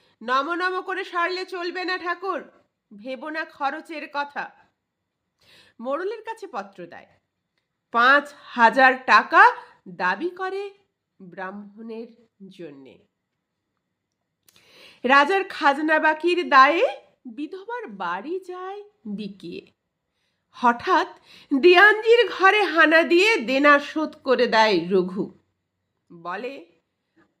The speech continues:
"অনেক গরিবকে দিয়েছ ফাঁকি,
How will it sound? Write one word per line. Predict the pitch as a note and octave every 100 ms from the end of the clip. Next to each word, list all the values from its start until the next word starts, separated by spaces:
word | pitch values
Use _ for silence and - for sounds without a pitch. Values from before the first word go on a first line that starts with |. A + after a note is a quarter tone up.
| -
"অনেক | G#3 D#4 G#4+ A4+ G#4 C4+ G3+
গরিবকে | B3+ D4+ - C#4+
দিয়েছ | G#3 B3 A#3+ -
ফাঁকি, | A3+ G#3 G#3+ G3+ B3 G#3 -